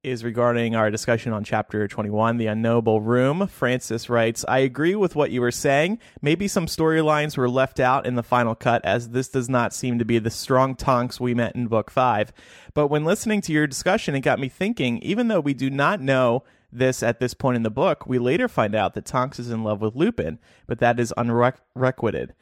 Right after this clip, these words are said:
Could this therefore be evidence that love is the most powerful magic, all-consuming and can sap your powers? That a character was so magically powerful, a protege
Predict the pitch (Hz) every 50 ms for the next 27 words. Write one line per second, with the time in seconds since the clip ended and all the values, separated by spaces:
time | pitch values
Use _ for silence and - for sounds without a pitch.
0 | _ _ _ _ - - 147 131 123 131 160 196 202 - - - - 127 135 139
1 | 151 160 - - 156 143 127 131 120 - - 123 160 165 165 131 117 107 - -
2 | 120 107 - - 120 120 120 131 143 156 147 - 117 113 113 107 - - - -
3 | 110 107 110 - - 107 107 110 110 110 139 185 220 254 - - _ _ _ _
4 | _ - - 135 139 143 180 - - 208 170 - - 151 147 156 170 202 220 220
5 | 170 143 - 170 151 - - 160 147 143 - - 160 147 - 151 120 135 160 190
6 | 233 294 - - - _ - _ _ _ - 127 139 139 - - 165 160 175 208
7 | 220 - 233 202 160 156 - 160 147 135 135 135 135 147 165 180 180 - 135 110
8 | - - 139 139 160 180 190 - 233 233 240 - - - - - - - - -
9 | - 127 113 127 160 185 202 175 208 208 220 233 285 269